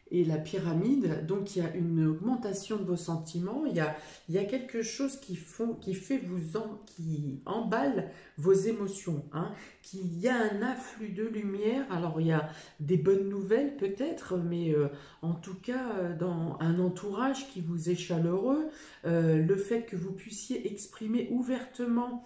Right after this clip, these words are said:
vos sentiments, euh, il y a un afflux d'émotions, là, une, un, un accroissement d'émotions, une,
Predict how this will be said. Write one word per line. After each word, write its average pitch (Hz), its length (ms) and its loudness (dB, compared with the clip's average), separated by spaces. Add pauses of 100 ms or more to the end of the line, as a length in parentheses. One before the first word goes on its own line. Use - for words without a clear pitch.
(320)
vos 156 220 0
sentiments, 226 1000 -4 (460)
euh, 170 260 2
il 160 60 -2
y 240 60 2
a 262 100 2
un 208 240 0
afflux 277 420 0
d'émotions, 226 800 0
là, 233 200 0
une, 170 440 -2 (320)
un, 165 120 0 (120)
un 175 160 0
accroissement 240 720 -4
d'émotions, 202 720 0
une, 170 340 2